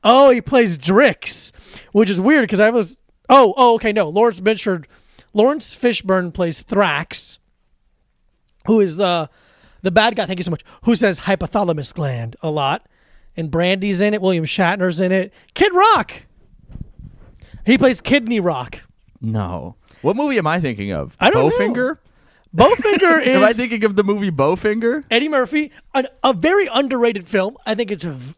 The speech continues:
Speaker 1: I think it's so stupid and funny.
Speaker 2: Yeah.
Speaker 1: Um, uh, Steve Martin
Speaker 2: I
Speaker 1: is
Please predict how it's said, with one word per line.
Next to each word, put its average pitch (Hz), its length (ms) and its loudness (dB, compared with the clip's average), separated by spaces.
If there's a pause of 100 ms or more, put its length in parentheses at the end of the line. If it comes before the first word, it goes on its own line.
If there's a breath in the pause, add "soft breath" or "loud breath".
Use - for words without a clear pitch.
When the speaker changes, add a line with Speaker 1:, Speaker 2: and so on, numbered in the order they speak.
(200)
Speaker 1:
I 226 120 2
think 254 120 0
it's 240 120 -6
so 240 300 0
stupid 220 480 -2
and 196 100 -4
funny. 170 400 -4
Speaker 2:
Yeah. 101 360 -4 (160)
Speaker 1:
Um, 165 580 -4 (500)
uh, 175 200 -4
Steve 233 300 -2
Martin 220 220 0
Speaker 2:
I 208 40 2
Speaker 1:
is 247 60 -2